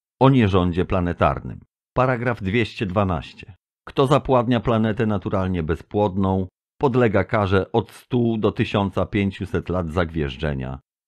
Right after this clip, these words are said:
niezależnie od odpowiedzialności cywilnej za straty moralne i materialne poszkodowanych. Paragraf dwieście trzynaście.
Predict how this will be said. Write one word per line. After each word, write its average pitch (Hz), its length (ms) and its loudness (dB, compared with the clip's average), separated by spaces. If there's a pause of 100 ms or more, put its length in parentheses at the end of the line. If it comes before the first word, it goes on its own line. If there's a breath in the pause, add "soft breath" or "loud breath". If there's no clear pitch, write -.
niezależnie 107 680 0
od 90 280 -2
odpowiedzialności 113 880 -2
cywilnej 90 500 -2
za 87 120 -2
straty 98 400 -4
moralne 85 580 -2
i - 160 -6
materialne 76 720 -4
poszkodowanych. 98 920 -4 (600)
Paragraf 127 420 0
dwieście 107 440 -2
trzynaście. - 720 -6